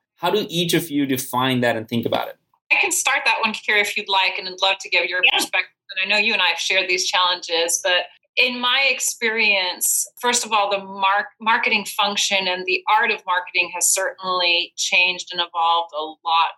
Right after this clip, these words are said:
Speaker 2: over the past, I would say, five to ten years, like any function, uh, driven by digitization. I will say, though, there are still very ingrained,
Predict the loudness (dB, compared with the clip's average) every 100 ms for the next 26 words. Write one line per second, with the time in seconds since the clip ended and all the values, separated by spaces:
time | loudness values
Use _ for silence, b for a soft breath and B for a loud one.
0 | _ -4 -4 -2 -2 -2 -2 2 2 0
1 | -4 -4 -6 0 2 2 -2 0 0 2
2 | 2 2 -2 -4 -4 -2 -2 0 0 0
3 | 0 -2 -6 -2 0 0 0 -2 0 2
4 | 0 -4 -2 0 0 -2 -2 0 0 0
5 | -2 0 2 0 0 0 0 -2 -8 _
6 | _ 0 0 0 2 2 2 0 0 0
7 | 2 2 2 0 0 2 2 0 -2 0
8 | 2 4 2 0 -6 -8 -14 -2 2 4
9 | 4 0 -4